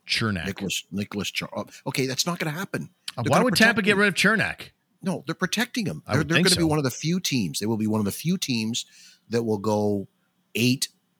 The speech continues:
Speaker 2: skaters because they're gonna protect four defensemen. They're gonna protect their, their top four. Like, I agree, Cernak, yeah, a year ago would have been a great idea.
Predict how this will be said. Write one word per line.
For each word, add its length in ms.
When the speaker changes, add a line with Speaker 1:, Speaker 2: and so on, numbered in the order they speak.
Speaker 2:
skaters 500
because 340
they're 120
gonna 200
protect 540
four 520
defensemen. 420
They're 100
gonna 200
protect 420
their, 260
their 140
top 280
four. 380
Like, 180
I 120
agree, 460
Cernak, 480
yeah, 260
a 80
year 220
ago 340
would 140
have 40
been 80
a 40
great 240
idea. 280